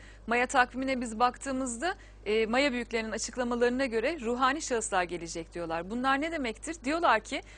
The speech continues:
öncelikli olarak bu çağ bittiğinde, yani yirmi bir Aralık iki bin on iki tarihinde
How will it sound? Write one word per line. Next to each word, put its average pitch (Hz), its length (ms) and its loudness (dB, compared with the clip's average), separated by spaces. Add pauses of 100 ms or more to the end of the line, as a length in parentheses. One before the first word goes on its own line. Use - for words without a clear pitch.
(240)
öncelikli 277 480 2
olarak 240 380 4
bu 285 120 -2
çağ 220 360 4
bittiğinde, 247 440 -2
yani 196 280 0
yirmi 233 240 0
bir 339 100 2
Aralık 226 420 2
iki 254 200 -2
bin 285 80 0
on 294 160 0
iki 311 160 -6
tarihinde 196 760 0